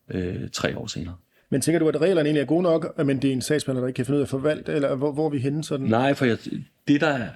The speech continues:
Speaker 1: der burde have været helt anderledes, det er, at man burde lave en langt mere grundig sagsbehandling, i stedet for at lave de her, jeg ved ikke, jeg tror, du selv har kaldt dem skrivebordsafgørelser. Altså, man skal, man bliver nødt til, når man træffer så indgribende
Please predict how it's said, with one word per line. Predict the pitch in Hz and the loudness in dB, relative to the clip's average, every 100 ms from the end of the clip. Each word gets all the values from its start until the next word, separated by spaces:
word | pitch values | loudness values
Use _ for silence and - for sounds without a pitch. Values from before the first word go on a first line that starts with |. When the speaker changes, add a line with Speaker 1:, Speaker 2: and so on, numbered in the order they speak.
| - - - - | -14 -18 -10 -4
Speaker 1:
der | |
burde | 104 110 123 120 | -2 0 0 0
have | |
været | 92 87 90 - | -2 -2 -4 -8
helt | - 131 101 | -8 -6 -4
anderledes, | 90 107 101 - | -4 -2 -4 -2
det | 104 | -2
er, | 98 110 | 0 -2
at | 101 98 92 | -2 -4 0
man | 98 92 - - _ | 0 -2 -8 -20 _
burde | - 104 | 0 2
lave | 98 107 | 4 2
en | 120 | 2
langt | 104 123 120 | 2 0 0
mere | 101 107 | 0 0
grundig | - - 110 123 170 | -2 0 0 2 -2
sagsbehandling, | - 110 101 - 95 90 - 85 - _ _ _ _ - | 0 -2 -2 -4 -6 -6 -10 -12 -14 _ _ _ _ -8
i | 107 | -4
stedet | - 117 117 | 0 0 2
for | 123 | 0
at | 107 | 2
lave | 95 92 | 2 2
de | 113 107 | 0 0
her, | 104 92 - - - - | 0 0 -4 -10 -10 -4
jeg | 98 | 0
ved | 92 | 0
ikke, | 104 | 0
jeg | 101 | -4
tror, | - 98 | -2 -4
du | |
selv | 92 98 | -2 -2
har | 92 | 0
kaldt | 104 87 | -2 -2
dem | 98 | -2
skrivebordsafgørelser. | - 110 120 104 87 90 - 85 - - - _ - - - - - | 0 2 2 0 -2 -4 -4 -4 -6 -12 -14 _ -20 -20 -20 -10 -6
Altså, | 110 113 104 - _ | 0 0 0 -8 _
man | - 113 | -2 0
skal, | 101 120 107 - | 0 0 0 -2
man | - 117 107 | -2 0 2
bliver | 123 120 | 2 4
nødt | 143 175 | 2 2
til, | - 123 | 0 0
når | 123 | 2
man | 104 95 | 0 -2
træffer | - 123 131 151 | -2 -2 0 -2
så | - - 165 175 - | -4 0 0 -2 -2
indgribende | 143 143 143 131 113 - 92 | 2 2 2 -2 -2 -4 -8